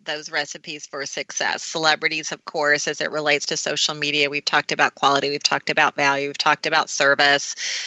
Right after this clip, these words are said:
Uh, we've talked about kind of this quick growth to market. Do you think in general these new Davids are sustainable, that the, the brands that you've talked about today, Warby Parker, um, Everlane, some of the others,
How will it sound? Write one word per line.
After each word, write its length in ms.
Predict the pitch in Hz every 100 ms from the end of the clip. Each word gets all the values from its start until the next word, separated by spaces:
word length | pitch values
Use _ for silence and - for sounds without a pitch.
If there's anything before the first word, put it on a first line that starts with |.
| - -
Uh, 500 | - 190 180 170 165 156 _ _ 151 -
we've 480 | 202 196 185 170
talked 380 | - - 190 -
about 240 | 196 175 -
kind 260 | - 175
of 60 | 170
this 180 | 165 -
quick 320 | - 180 -
growth 400 | 175 165 156 -
to 180 | - 170
market. 680 | 151 147 151 160 135 131
Do 100 | -
you 180 | 233 285
think 360 | 370 302 247 -
in 160 | 202
general 420 | 180 170 156 160 156
these 300 | 165 156 170
new 140 | 165
Davids 720 | 160 156 151 156 151 151 - -
are 360 | 156 151 151
sustainable, 880 | 147 - 180 - 262 320 208 127 139
that 260 | 170 165 - - - - - - -
the, 320 | 196 185 175 - _ _
the 100 | 165
brands 340 | 185 214 226 226
that 80 | 202
you've 120 | 202
talked 280 | 214 190 190
about 220 | 175 160
today, 420 | 175 147 131 123
Warby 320 | 151 180 180
Parker, 840 | 180 - 165 - 170 165 160 156 160 160 -
um, 300 | 170 156 151
Everlane, 640 | 175 165 165 160 151 156
some 240 | - 180 175
of 100 | 170
the 180 | 165
others, 540 | 151 156 151 143 147